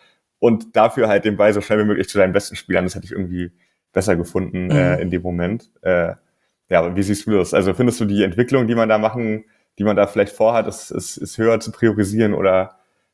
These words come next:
Speaker 1: den Ball zu den Spielern zu kriegen, die es am besten können?
Speaker 2: Ich find, das ist eine sehr gute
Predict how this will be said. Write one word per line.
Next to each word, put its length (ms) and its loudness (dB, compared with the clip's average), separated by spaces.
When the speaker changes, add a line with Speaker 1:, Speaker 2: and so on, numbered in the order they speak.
Speaker 1:
den 100 4
Ball 160 4
zu 80 -8
den 120 -2
Spielern 220 2
zu 120 -2
kriegen, 180 -4
die 60 0
es 80 0
am 80 0
besten 240 -4
können? 420 -6
Speaker 2:
Ich 140 -4
find, 220 2
das 140 0
ist 40 -6
eine 340 2
sehr 240 2
gute 800 0